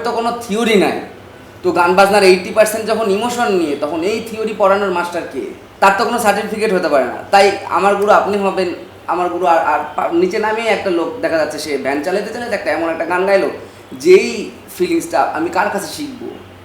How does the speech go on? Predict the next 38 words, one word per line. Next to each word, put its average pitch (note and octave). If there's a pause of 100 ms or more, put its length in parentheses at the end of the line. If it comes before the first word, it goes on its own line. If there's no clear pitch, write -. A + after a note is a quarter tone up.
(240)
বা C#3+
এটা D#3+
তো F#3
শেখাইতে E3
পারে C#3+
না। C3
তো C#3+ (420)
আমার F#3
কাছে G3 (420)
আমার D#3+
স-, - (380)
গুরু, E3+
সবাই F#3
আমার C#3+
গুরু। A#2+
মানে A#2
আমি, A#2+
আমি, C3
আমার B2+
কাছে -
আমি C3+
যার C#3+
গান D3+
ভাল D3
লাগে, C#3
মানে C3
একটা -
কথা C#3
আছে, B2
একজন B2 (160)
বলছিল A#2
যে - (920)
আমার C3+ (100)
তো F#3 (520)
গুরুরা D3
তো G3+
আসেনি, E3 (580)
মানে B2+